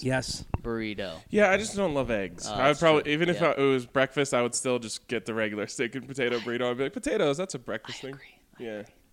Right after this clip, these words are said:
Speaker 1: I, I, I think we need to do midday lunch podcasts over the Illegal Pete's right here in D T C.
Speaker 2: Oh, yeah?
Speaker 3: Yeah.
Speaker 1: At some point.
Speaker 2: Do have
Speaker 3: Sounds
Speaker 2: that.
Speaker 3: great. Um,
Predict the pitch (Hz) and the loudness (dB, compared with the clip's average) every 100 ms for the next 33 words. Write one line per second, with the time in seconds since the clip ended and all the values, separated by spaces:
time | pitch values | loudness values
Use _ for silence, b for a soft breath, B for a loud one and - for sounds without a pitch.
0 | - 143 131 147 - 151 - 170 127 139 | -10 -6 -2 -2 0 0 4 4 6 4
1 | 135 110 120 113 110 - 127 127 123 127 | 4 4 2 2 -2 -8 -2 -2 0 2
2 | 123 120 107 104 120 120 - - 127 117 | 4 2 0 -2 -2 -2 -6 -4 2 2
3 | 117 123 113 110 - - b b b - | 2 0 0 0 -6 -14 b b b 4
4 | 123 120 113 107 110 123 120 - 120 - | 6 6 6 4 4 4 4 2 -2 0
5 | 113 110 113 107 98 104 - 101 - 98 | -2 -2 -2 -2 -2 -6 -6 -6 -6 -8
6 | - - 113 143 143 196 226 - - - | -12 -14 -10 -4 -2 -2 -2 -8 -20 -12
7 | 110 143 147 139 147 123 120 101 156 190 | -4 -2 0 2 2 4 2 0 -2 -4
8 | 160 135 120 135 - b b b - 151 | -2 -2 0 -2 -4 b b b 0 4
9 | 151 139 127 | 6 4 -2